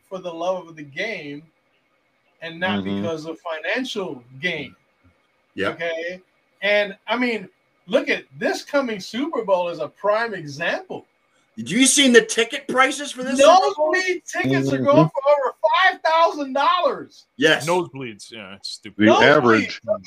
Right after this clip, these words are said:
Speaker 1: the last,
Speaker 2: the
Speaker 1: the last
Speaker 2: average
Speaker 1: row is over
Speaker 2: ticket,
Speaker 1: five thousand.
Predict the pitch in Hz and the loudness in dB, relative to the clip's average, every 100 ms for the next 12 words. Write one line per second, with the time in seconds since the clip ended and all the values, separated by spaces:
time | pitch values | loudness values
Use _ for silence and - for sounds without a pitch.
0 | - 587 659 719 415 - 285 202 220 302 | -4 0 0 2 0 -4 -12 -2 0 2
1 | - 156 120 113 104 494 427 254 - 622 | 4 4 6 2 4 0 0 -4 2 2
2 | 330 311 311 349 - 740 440 453 359 370 | 2 0 0 -6 -6 -12 -10 -10 -10 -12